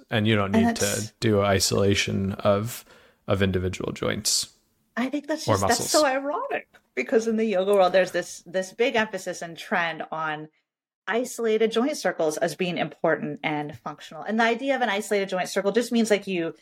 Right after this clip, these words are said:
Speaker 2: you hold your bo-, whole body super still, and then you move only that one single joint, and you move it through its full range of motion, which is generally, like, a rotation or a circular direction.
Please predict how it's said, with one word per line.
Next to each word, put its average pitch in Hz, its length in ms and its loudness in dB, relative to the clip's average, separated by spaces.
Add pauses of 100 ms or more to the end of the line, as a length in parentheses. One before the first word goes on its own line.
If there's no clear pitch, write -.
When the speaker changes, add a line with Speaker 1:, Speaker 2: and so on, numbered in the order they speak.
(200)
Speaker 2:
you 185 80 -12
hold 190 320 0
your 196 100 0
bo-, 185 180 0
whole 247 220 2
body 208 240 2
super 190 280 -6
still, 170 260 -2
and 170 140 -2
then 165 100 -8
you 165 120 -10
move 160 280 -6
only 226 320 6
that 185 220 0
one 165 200 -2
single 156 340 -4
joint, 156 440 -4 (480)
and 175 120 -8
you 202 80 -2
move 202 160 4
it 202 120 -2
through 185 100 0
its 180 140 -4
full 175 220 0
range 165 220 -6
of 156 80 -8
motion, 156 280 -2
which 151 180 -4
is 151 120 -4
generally, 143 400 -2
like, 143 180 -4
a 139 100 0
rotation 147 560 -2
or - 140 0
a - 60 0
circular - 720 -6 (460)
direction. 175 640 -4